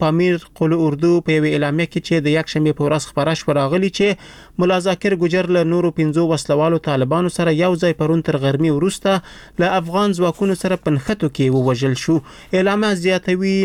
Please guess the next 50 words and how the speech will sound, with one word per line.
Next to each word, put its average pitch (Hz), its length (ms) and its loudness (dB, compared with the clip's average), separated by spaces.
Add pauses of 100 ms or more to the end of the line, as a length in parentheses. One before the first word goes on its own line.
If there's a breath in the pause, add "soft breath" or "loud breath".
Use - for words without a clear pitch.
نښتې 180 340 -2 (100)
هغه 170 320 0
مهال 160 400 0
وشوې 185 360 0
چې 185 60 0 (100)
د 156 140 -2
طالبانو 143 480 0
د 139 140 0
بغلان 151 340 0
ولایت 147 260 0
د 131 140 -2
دوشي 165 300 0
ولسوالۍ 151 600 0 (460 loud breath)
په 156 200 2
زور 147 200 2 (100)
آبي 147 260 -2
سیمه 208 320 0
کې 180 160 -2
پر 156 160 -2
افغان 151 420 -2
امنیتي 143 440 0
ځواکونو 147 520 0
برید 131 280 -2
وکړ. 143 300 0 (460 loud breath)
د 156 160 2
دوه 160 160 0
سوه 156 240 0
ولسم 147 400 0
پامیر 151 320 0
قل 147 160 0
اردو 147 260 0
په 151 140 2
اعلامیه 143 400 0
کې 170 180 -2
په 156 120 0
دې 139 120 2
نښته 185 340 -4
کې 165 140 0
د 139 160 0
افغان 151 320 0
ځواکونو 156 480 0
د 139 160 0
مرګ 131 260 -2
ژوبلې 165 280 0 (100)
په 151 120 0
اړه 135 200 0
څه - 80 -4 (160)
نه 135 80 -2
دي 127 160 0
ویل 120 240 -2